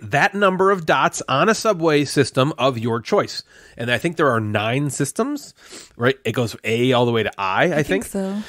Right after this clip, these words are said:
Speaker 1: Uh, they all intersect in crazy ways, but they also have a clear starting and end point. If you are able to fill in an entire system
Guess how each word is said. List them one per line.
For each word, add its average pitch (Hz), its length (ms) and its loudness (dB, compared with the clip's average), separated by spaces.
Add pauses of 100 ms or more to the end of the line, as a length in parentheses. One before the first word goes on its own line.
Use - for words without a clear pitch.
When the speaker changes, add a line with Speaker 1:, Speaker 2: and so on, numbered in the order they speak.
(360)
Speaker 1:
Uh, 143 220 2
they 160 120 2
all 196 220 2
intersect 208 580 0
in 147 120 0
crazy 196 340 0
ways, 170 320 2
but 156 140 0
they 160 100 2
also 196 320 0
have 202 140 2
a 165 60 2
clear 170 280 0
starting 156 460 2
and 139 100 4
end 131 180 0
point. 82 360 -8
If - 140 -4
you 180 60 2
are 175 120 2
able 190 240 0
to 226 120 0
fill 214 300 0
in 214 100 2
an 170 100 2
entire 151 520 2
system 156 600 -2